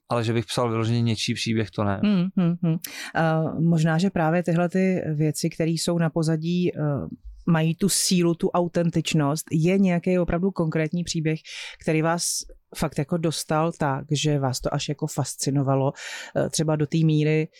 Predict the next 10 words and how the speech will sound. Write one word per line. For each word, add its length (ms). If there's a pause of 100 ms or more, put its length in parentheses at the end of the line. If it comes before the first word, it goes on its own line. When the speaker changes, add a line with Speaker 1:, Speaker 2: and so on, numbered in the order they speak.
(580)
Speaker 2:
jak 160
je 60
možný, 280
že 120
to 100
už 120
dávno 300
někdo 260
nesepsal? 600 (160)
Speaker 1:
No, 440